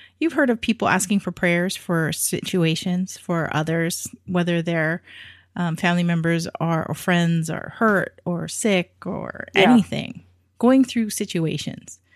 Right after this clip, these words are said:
Speaker 1: And you just ask God for help, and God will send help. Because so many times you hear about how they recover so much quicker and,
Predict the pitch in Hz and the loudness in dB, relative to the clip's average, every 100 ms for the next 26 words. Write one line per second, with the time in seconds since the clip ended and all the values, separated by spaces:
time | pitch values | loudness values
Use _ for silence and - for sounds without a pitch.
0 | - - _ 208 214 220 220 190 - 160 | -20 -20 _ 0 0 2 0 -2 0 -2
1 | - 175 165 - 170 165 165 170 170 165 | 0 2 0 -2 -2 -2 -2 -2 -2 -2
2 | - - - - - _ _ _ 214 - | -4 -6 -6 -10 -16 _ _ _ -6 -2
3 | - 233 233 233 233 208 196 208 196 185 | 4 6 6 6 2 2 2 2 2 0
4 | - 190 190 185 180 180 - 214 202 196 | -2 0 2 2 0 -2 -2 -2 -4 -6
5 | 202 196 - - - - 214 190 170 160 | -4 -4 -6 -10 -10 -2 0 2 0 -2
6 | 151 160 | -4 -8